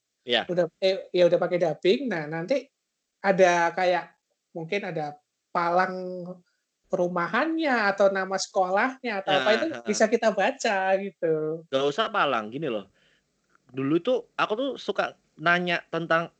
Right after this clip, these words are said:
Speaker 1: ini emang Power Rangers tuh alt-, artinya apa? Sampai nanya
Speaker 2: Hmm.
Speaker 1: artinya, jadi kan secara otomatis kita belajar bahasa Inggris. Bahkan Beetleborg aja nyari, Beetle itu apa, Borg itu apa, kayak
Speaker 2: Iya,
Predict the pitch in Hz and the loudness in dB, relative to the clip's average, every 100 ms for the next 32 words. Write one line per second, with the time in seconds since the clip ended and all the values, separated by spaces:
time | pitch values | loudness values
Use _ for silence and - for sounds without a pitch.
0 | _ - 180 269 269 262 196 165 151 151 | _ -6 2 2 2 4 4 6 4 2
1 | 156 175 240 214 175 165 - 151 160 175 | -2 -2 -2 2 2 0 -2 -4 -2 -8
2 | 196 202 170 - 113 98 - _ _ _ | -6 -6 -6 -6 -6 -8 -12 _ _ _
3 | _ _ _ _ 151 156 156 151 151 151 | _ _ _ _ -4 -4 -4 -2 -2 -4
4 | 143 143 156 165 202 220 123 120 139 123 | -6 -4 -4 -4 -8 -4 -4 -6 -8 -6
5 | 190 226 196 170 147 143 143 139 190 208 | -6 -8 -4 -2 -2 -2 -4 -4 -6 -6
6 | 175 214 208 123 107 110 107 104 127 147 | -4 -2 -2 -2 -2 -2 -4 -4 -4 -4
7 | 123 131 175 - 120 131 143 180 196 156 | 0 2 2 0 0 0 2 0 2 0
8 | 147 - - - - - 120 - 156 151 | -2 -6 -20 -20 -18 -6 -4 0 0 0
9 | 156 147 156 - 156 135 117 120 120 147 | -2 0 -2 0 -2 0 2 2 2 -10
10 | - 156 156 - 139 135 - 120 - 190 | -8 -8 -10 -8 -6 -6 -4 -4 -4 0
11 | 202 | 4